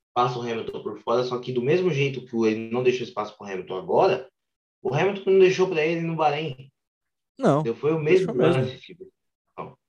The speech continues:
Speaker 1: Ele passa fora da pista porque ele não tinha como ficar na pista. E o, o Hamilton faz a mesma coisa agora.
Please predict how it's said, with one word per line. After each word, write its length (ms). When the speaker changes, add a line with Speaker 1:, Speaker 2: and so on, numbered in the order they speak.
Speaker 1:
Ele 180
passa 280
fora 180
da 100
pista 220
porque 160
ele 80
não 180
tinha 220
como 140
ficar 160
na 80
pista. 320
E 40
o, 60
o 220
Hamilton 340
faz 120
a 20
mesma 200
coisa 200
agora. 340